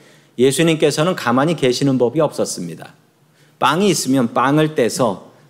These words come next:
사람들이 먹고 싶은 만큼 나눠주고 또 마실 것이 필요하면 그냥 앉아서 드시는 것이 아니라 마실 것을 따라서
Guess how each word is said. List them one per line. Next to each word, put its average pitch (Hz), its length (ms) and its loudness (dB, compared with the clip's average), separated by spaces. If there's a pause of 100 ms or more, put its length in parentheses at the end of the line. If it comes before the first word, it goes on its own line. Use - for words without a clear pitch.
(140)
사람들이 127 540 0
먹고 120 280 0
싶은 - 320 -6
만큼 117 340 0
나눠주고 92 540 -4 (1300)
또 202 120 4
마실 147 380 0
것이 202 380 0
필요하면 156 760 0 (500)
그냥 190 260 0
앉아서 175 520 2
드시는 156 380 0
것이 139 240 0
아니라 123 300 0
마실 127 420 -2
것을 180 360 0
따라서 139 640 -2